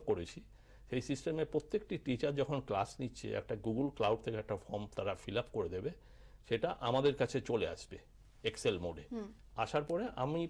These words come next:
Speaker 1: পার্সোনাল লেভেলে প্রত্যেকটা ক্লাসকে আমি মনিটর করতে পারি যে কতজন ছেলে অ্যাটেন্ড করলো, কতক্ষণ ক্লাস হলো,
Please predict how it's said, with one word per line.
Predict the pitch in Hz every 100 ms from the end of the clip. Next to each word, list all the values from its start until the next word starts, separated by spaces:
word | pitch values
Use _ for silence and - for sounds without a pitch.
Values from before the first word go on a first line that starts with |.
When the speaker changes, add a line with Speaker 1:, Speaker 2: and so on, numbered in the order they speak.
| -
Speaker 1:
পার্সোনাল | 135 - 202 208
লেভেলে | 170 120 113 214
প্রত্যেকটা | - - - 180 165
ক্লাসকে | 147 127 135 147
আমি | 135 143
মনিটর | 113 131 131 101
করতে | - - 98
পারি | 101 135
যে | 165
কতজন | 113 110 117 117
ছেলে | 110 113
অ্যাটেন্ড | 110 92 113 104
করলো, | 107 101 101 - - - -
কতক্ষণ | 104 113 - 113
ক্লাস | 110 92 104 -
হলো, | 95 95